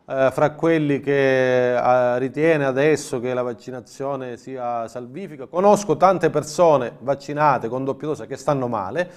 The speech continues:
alcune molto male. Eh, una persona cara che, eh, ho conosciuto, anche anziana, ver-, vaccinata con doppia dose,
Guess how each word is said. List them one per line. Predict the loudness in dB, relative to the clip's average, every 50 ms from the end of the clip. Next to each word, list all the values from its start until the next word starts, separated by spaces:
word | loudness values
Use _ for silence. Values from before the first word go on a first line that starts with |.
| -20 _ _
alcune | -8 -8 -6 -4 -2 0 2
molto | 4 6 6 6 4 2 -2 -8 -8
male. | -6 -6 -8 -8 -6 -6 -6 -6 -6 -10 -20 -20 -20 _ _ _ -6
Eh, | 0 2 2 2
una | 2 2 4 4 4
persona | 6 4 2 2 2 2 2 4 4 4 2 0 2
cara | 4 6 8 8 8 8 6 4 0 -4
che, | -6 -6 -6 -6 -6
eh, | -6 -6 -6
ho | -6 -8 -8 -10 -12
conosciuto, | -12 -12 -12 -12 -14 -16 -14 -12 -10 -10 -6 -2 0 0 0 0 -4 -16 -20 _ _ _ -16
anche | -16 -14 -14 -14 -16
anziana, | -16 -8 0 6 8 8 8 8 6 4 0 -6 -6
ver-, | -6 -6 -6 -6 -8 -4 0
vaccinata | 2 2 2 2 0 2 4 4 6 6 4 2
con | 2 0 -2
doppia | -2 -4 -4 -4 0
dose, | 4 6 6 6 4 2 -2 -6 -8